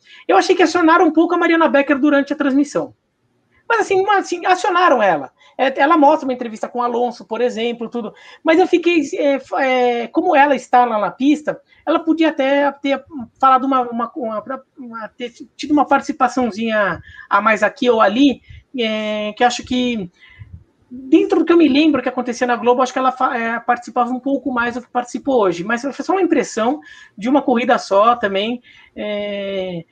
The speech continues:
de repente foi alguma limitação técnica, de repente foi só uma coisa ali de ajuste mesmo da equipe.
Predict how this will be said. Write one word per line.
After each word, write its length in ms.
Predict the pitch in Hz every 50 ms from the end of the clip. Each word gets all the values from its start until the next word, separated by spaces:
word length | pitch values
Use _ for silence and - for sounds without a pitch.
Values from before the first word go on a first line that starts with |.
| _ _ _
de 100 | - 233
repente 320 | 247 254 247 269 262 -
foi 100 | - 262
alguma 240 | 247 240 240 240 240
limitação 420 | 233 233 240 240 269 240 - 285
técnica, 440 | 285 285 359 381 - - 415 - 440
de 60 | 359
repente 300 | 320 339 359 370 359 349
foi 140 | - - 320
só 160 | 320 349 381
uma 140 | 392 403 349
coisa 260 | - - 311 330 302
ali 160 | 311 294 311 302
de 80 | 349
ajuste 400 | 381 359 285 233 277 294 - -
mesmo 260 | 254 226 240 240 247
da 80 | 247 247
equipe. 420 | 254 247 - 269 269 - 302 294